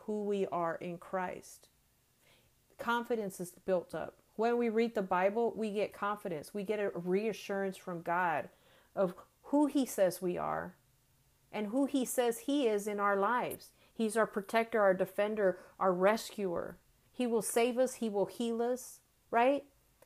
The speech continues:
So, how do we channel our inner lioness? We put God first in everything.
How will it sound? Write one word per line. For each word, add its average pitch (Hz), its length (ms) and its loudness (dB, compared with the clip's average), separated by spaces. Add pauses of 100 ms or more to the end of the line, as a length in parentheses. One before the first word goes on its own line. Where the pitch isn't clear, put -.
(300)
So, 277 420 6 (1040)
how 226 300 8
do 269 100 6
we 269 100 2
channel 269 340 2
our 269 120 6
inner 269 380 -2
lioness? 269 720 2 (800)
We 233 100 0
put 226 240 -2
God 214 240 4
first 220 420 -2
in 185 80 -4
everything. 185 460 -6